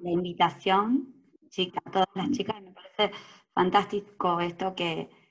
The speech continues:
que han hecho durante, durante este tiempo y ojalá que perdure en el tiempo más allá de, de este momento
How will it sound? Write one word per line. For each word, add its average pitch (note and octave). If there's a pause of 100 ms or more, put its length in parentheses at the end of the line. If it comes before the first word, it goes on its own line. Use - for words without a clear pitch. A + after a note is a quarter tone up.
(300)
que G3
han F#3+
hecho G3+
durante, F3+
durante E3+
este G3
tiempo G#3
y G#3
ojalá F3+
que F#3+
perdure F#3
en F#3
el E3+
tiempo F#3+
más E3+
allá F3+
de, E3
de F3
este -
momento E3+